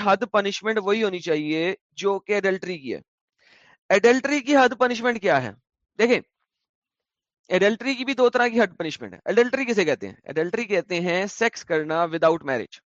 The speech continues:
اس کو ایڈلٹری کہتے ہیں، جس میں دونوں بندے ایگری ہوں کہ ہاں ہم دونوں نے سیکس کرنا ہے، ٹھیک ہے، وہ ہوتی ہیں حد پنشمنٹ، وہ ہوتی ہے ایڈلٹری کی حد پنشمنٹ۔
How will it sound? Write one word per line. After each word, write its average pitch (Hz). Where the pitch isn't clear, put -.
اس 170
کو -
ایڈلٹری 185
کہتے 127
ہیں، 95
جس 175
میں 254
دونوں 214
بندے 180
ایگری 226
ہوں 139
کہ 175
ہاں 180
ہم 180
دونوں 175
نے 185
سیکس -
کرنا 113
ہے، -
ٹھیک 123
ہے، 160
وہ 240
ہوتی 233
ہیں 254
حد 226
پنشمنٹ، 120
وہ 185
ہوتی 208
ہے 220
ایڈلٹری 196
کی 208
حد 196
پنشمنٹ۔ 117